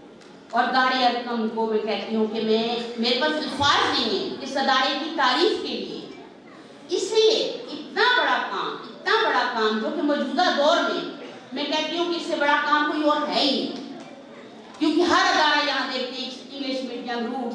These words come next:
सिटी, मैं अदारों के नाम नहीं लूँगी, वो हम क्या कर रहे हैं, वो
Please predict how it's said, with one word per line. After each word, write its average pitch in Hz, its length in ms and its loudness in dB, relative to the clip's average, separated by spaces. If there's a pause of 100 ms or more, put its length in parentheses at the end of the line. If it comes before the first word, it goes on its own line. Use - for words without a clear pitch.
सिटी, 247 580 -8 (220)
मैं 302 320 2
अदारों 302 360 2
के 294 80 -2
नाम 294 280 2
नहीं 285 200 0
लूँगी, 208 360 -4
वो 294 100 4
हम 349 280 2
क्या 381 160 2 (100)
कर 370 100 0
रहे 226 240 -4
हैं, 202 120 -4
वो 220 120 -6